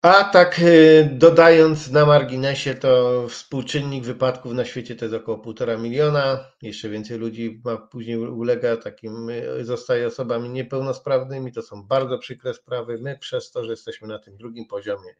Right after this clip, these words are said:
mamy bardzo to w ograniczonym stopniu. I teraz, e, według, e,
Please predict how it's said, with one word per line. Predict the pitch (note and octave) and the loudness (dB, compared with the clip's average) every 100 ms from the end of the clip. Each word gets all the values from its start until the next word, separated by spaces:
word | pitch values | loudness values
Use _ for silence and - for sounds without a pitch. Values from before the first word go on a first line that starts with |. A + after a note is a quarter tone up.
| _ _ _ _ _ _ | _ _ _ _ _ _
mamy | A#2+ A#2 G#2+ | -2 -2 -4
bardzo | G2+ C#3 C#3+ B2+ A#2 | 2 4 4 2 -2
to | A#2+ A2+ A#2+ A#2+ | -2 -2 -4 -6
w | C3 | -4
ograniczonym | B2 A#2 A2 G#2 G2 F#2+ F#2 - _ _ _ _ _ | 0 0 -2 -8 -10 -10 -16 -18 _ _ _ _ _
stopniu. | _ _ A#2+ - D2+ D2+ _ _ _ _ _ _ _ _ _ _ | _ _ -2 -2 -12 -20 _ _ _ _ _ _ _ _ _ _
I | D3 D3 | -12 4
teraz, | E3 E3 D#3 - | 6 8 4 0
e, | D#3+ C3+ C3 | -4 -2 -2
według, | A2 E3+ E3+ D#3+ | 4 4 4 -2
e, | E3 | 0